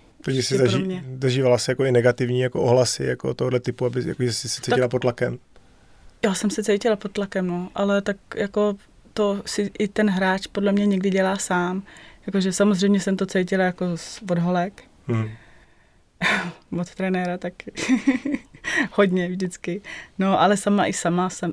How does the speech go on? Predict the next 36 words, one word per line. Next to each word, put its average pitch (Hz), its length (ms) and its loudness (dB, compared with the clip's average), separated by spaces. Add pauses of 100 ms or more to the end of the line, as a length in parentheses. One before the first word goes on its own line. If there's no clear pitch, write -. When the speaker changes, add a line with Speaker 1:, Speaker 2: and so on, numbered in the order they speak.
(120)
Speaker 2:
sama 190 300 0
sebe 180 260 -2
jsem 196 200 -2
do-, 175 260 -6
do-, 165 280 -2
dostávala 175 520 -2
pod 175 180 -10 (100)
tlak. 160 320 -6 (580)
Jakože 175 460 -4 (600)
Speaker 1:
Umím 120 220 0
si 147 80 -2
představit, 123 300 -2
že 131 120 -2
v - 100 -18
chlapském 127 320 0
fotbale 123 640 2
by 123 140 -4
si - 160 -6
tam 123 240 -2 (140)
protihráči 120 640 0
jako 123 180 -4
řekli 120 280 0
svý, 117 280 0
jako 123 220 2
když, - 360 -6
aby 117 160 -2
tě 123 100 0
vyprovokovali, 117 640 0
tak 127 160 -2
zažívala 113 320 -2
jsi - 80 -8
tohle 120 200 -2
třeba 127 220 0
i 127 60 4
ty? 120 220 -2 (1120)
Speaker 2:
Mm-mm. 190 380 0